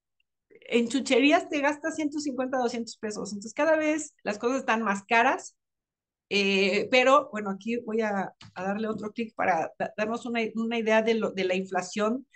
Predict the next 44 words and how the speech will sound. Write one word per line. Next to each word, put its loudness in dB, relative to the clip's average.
de -2
cuánto 4
ha 4
aumentado 2
el 0
precio -4
del -2
gansito -2
en 0
estos -8
veinticuatro -2
años, 2
y -4
esto 0
es 0
que -2
ha 4
aumentado 0
un 0
ciento -2
cuarenta 2
punto -2
veintiséis -6
por -10
ciento. -10
O -20
sea, 0
ha, -2
ha 4
aumentado 6
muchísimo 2
el 0
precio -2
de 2
todas 2
las -2
cosas, -4
y 4
aquí 8
si 2
tú -2
tienes 0
un -2
empleo, 2